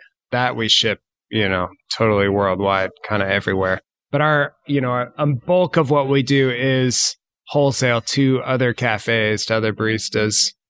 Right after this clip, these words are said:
or owners, uh, to serve,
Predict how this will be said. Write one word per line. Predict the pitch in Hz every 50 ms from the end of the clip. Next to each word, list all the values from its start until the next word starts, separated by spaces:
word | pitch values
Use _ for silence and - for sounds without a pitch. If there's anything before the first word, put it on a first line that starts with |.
| _ - -
or | - 120 113 107 113 113
owners, | 113 110 113 110 110 107 104 101 - - - - _ _ _ _ _ _ _ _ -
uh, | 120 123 110 104 107
to | 104 104
serve, | - - 127 117 107 101 -